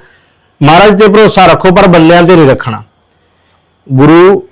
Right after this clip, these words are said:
ਸਾਰੇ ਕਾਰਜ ਦੁਨੀਆ 'ਚ ਰਹਿ ਕੇ ਕਰਦਾ ਭੈਣੇ,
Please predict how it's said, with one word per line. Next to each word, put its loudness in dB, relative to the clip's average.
ਸਾਰੇ -2
ਕਾਰਜ 0
ਦੁਨੀਆ 0
'ਚ -2
ਰਹਿ 0
ਕੇ 0
ਕਰਦਾ 0
ਭੈਣੇ, -2